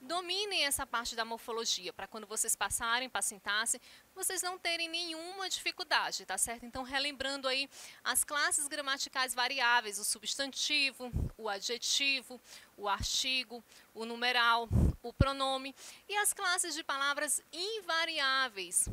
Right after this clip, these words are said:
o advérbio, a interjeição, a conjunção e a preposição. São palavras que não sofrem aí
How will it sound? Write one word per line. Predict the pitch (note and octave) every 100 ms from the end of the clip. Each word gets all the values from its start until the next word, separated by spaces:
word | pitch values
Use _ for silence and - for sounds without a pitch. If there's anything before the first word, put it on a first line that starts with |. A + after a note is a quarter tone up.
| -
o | G#3+
advérbio, | G3+ G3+ C#4+ B3 C4 B3 B3 A#3 A3+ - - - - - _ -
a | G#3 G#3 G3 G3
interjeição, | G#3 A3 A3+ B3 - C#4 C4 B3 A3+ - -
a | A3+ A3+
conjunção | - C#4+ C4+ D#4+ - D#4+ F4+ - - - -
e | F4 F#4
a | D4 D4+ F4+ -
preposição. | C#4 D4 D4+ D#4 F4+ - D#4+ D4+ D4 C4
São | C4
palavras | A#3 A#3 A#3 B3+
que | -
não | C4+ D4 F4+
sofrem | - C4 B3+ C4+ D#4 C4+
aí | A#3+ C4+